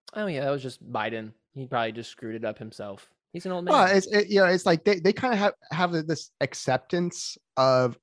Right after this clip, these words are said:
Speaker 2: okay, you know, the only way the, the government can move water is, w-,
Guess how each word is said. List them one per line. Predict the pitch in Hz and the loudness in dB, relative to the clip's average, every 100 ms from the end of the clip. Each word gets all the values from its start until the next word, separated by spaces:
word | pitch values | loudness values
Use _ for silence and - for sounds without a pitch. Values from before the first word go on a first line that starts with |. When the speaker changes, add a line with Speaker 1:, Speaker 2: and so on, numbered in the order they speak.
| 220 | 0
Speaker 2:
okay, | 240 185 | 0 0
you | 185 190 | 0 2
know, | 175 | 2
the | 175 | 2
only | 190 190 | 2 2
way | 180 165 | 2 2
the, | 151 131 - | 2 -2 -2
the | 156 | -4
government | 151 151 156 143 | 0 0 0 -4
can | 135 123 113 | -4 -4 -6
move | 143 143 117 | 0 0 2
water | 113 127 139 131 | 0 2 2 -2
is, | 117 | -6
w-, | 123 | -14